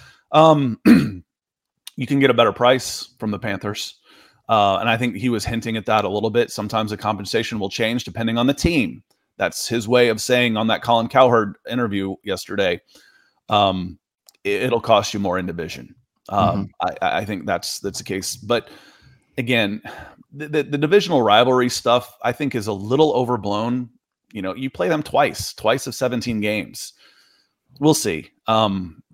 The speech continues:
Speaker 1: I just, I, I think it could happen. I just think that, you know, Carolina is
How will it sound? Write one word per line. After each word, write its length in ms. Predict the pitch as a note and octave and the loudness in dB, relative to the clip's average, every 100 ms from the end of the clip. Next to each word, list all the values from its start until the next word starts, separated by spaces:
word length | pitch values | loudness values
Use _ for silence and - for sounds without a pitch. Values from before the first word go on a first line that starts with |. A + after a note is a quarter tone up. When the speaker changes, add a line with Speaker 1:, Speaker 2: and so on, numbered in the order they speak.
| _ - - - _ _ | _ -20 -20 -20 _ _
Speaker 1:
I 120 | A#2+ | 0
just, 360 | A#2+ B2 - - - | 2 0 -4 -12 -12
I, 180 | - B2 B2+ | -4 -2 0
I 80 | |
think 220 | B2+ D#3 C#3 | 0 0 0
it 80 | |
could 180 | - E3+ | 2 4
happen. 500 | D#3 D#3 E3+ F3 F3 - _ _ _ _ _ _ | 6 6 6 0 -2 -8 _ _ _ _ _ _
I 80 | A#2+ | -4
just 180 | C3 - | -2 -2
think 260 | C#3+ C#3 - | 0 0 0
that, 240 | C3+ A#2+ - _ _ | -2 -2 -6 _ _
you 80 | B2+ | -8
know, 60 | |
Carolina 540 | G#2+ - D#3 C#3+ C#3+ C3+ | -4 4 6 8 6 2
is 220 | G#2+ - | -2 -6